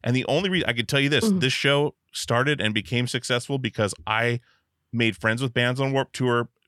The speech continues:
Speaker 1: to sit in their bus all day with air conditioning. That's the only
Speaker 2: Nice.
Speaker 1: reason. The
Speaker 2: <laughs>
Speaker 1: only
Speaker 2: Nice.
Speaker 1: reason, uh,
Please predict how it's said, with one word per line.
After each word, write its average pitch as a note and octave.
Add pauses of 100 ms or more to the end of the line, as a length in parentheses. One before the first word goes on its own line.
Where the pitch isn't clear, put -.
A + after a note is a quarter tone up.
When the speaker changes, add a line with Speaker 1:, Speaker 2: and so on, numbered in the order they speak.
(140)
Speaker 1:
to A2
sit -
in A#2+
their B2+
bus A#2+
all A#2
day A2
with G#2+
air G#2
conditioning. E2+
That's A2
the C3+
only A3+
Speaker 2:
Nice. G3
Speaker 1:
reason. D#3 (220)
The D3+
Speaker 2:
<laughs> A3+
Speaker 1:
only A3
Speaker 2:
Nice. G#3
Speaker 1:
reason, D3+
uh, -